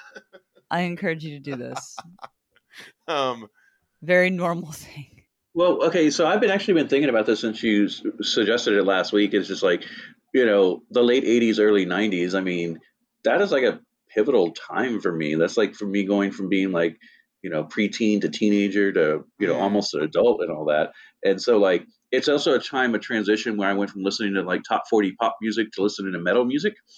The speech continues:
Speaker 3: I just remember, like, I was like, okay, so I, all the movies, like Who Framed Roger Rabbit, Ghostbusters, um, Indiana Jones and the Last Crusade and Batman and RoboCop and,
Speaker 1: Yeah.
Speaker 3: like, all of
Speaker 1: Eighty-nine
Speaker 3: this just, like,
Speaker 1: Batman, yeah.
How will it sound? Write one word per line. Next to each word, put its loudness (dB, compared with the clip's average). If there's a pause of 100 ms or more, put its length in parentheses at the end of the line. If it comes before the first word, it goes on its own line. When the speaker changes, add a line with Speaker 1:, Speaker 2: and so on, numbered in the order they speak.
(400)
Speaker 3:
I 2
just 0
remember, 2
like, 0
I -2
was 0
like, -2
okay, 0
so 2 (240)
I, -6
all 2
the 2
movies, 0
like -4 (100)
Who 0
Framed -2
Roger -2
Rabbit, -2 (400)
Ghostbusters, -2 (120)
um, -4 (680)
Indiana 2
Jones -2
and -6
the 0
Last -2
Crusade 0
and -8
Batman -4
and -12
RoboCop 0
and, -8 (140)
Speaker 1:
Yeah. -6
Speaker 3:
like, 0 (760)
all 2
of 2
Speaker 1:
Eighty-nine 4
Speaker 3:
this 2
just, 0
like, 2
Speaker 1:
Batman, -8
yeah. -12